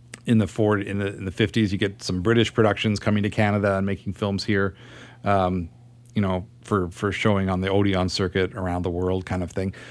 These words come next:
Uh, but, but it's sort of into the, in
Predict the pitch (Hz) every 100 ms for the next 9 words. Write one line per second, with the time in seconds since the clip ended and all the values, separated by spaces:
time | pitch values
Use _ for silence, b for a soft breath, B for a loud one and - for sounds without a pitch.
0 | B B 113 117 117 147 143 - 165 156
1 | - - 220 196 165 143 131 120 131 139
2 | 135